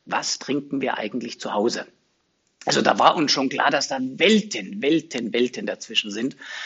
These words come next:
Ja, und seitdem hat mich das Thema nicht mehr losgelassen. Es hat zwar dann,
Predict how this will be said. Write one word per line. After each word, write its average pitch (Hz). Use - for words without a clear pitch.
Ja, 135
und 131
seitdem 165
hat -
mich 175
das 151
Thema 139
nicht 151
mehr 165
losgelassen. 180
Es -
hat -
zwar 143
dann, 135